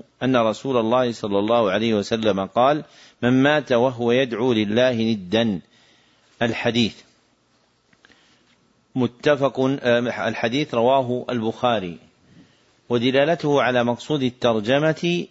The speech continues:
في قوله: "دخل النار"، فالشرك موجب النار،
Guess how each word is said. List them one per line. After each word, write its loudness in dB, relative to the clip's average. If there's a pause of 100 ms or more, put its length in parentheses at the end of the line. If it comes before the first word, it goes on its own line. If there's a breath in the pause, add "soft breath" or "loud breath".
(100)
في -2
قوله: -2
"دخل 0
النار"، 0 (1400 soft breath)
فالشرك 0 (920)
موجب 4
النار، 2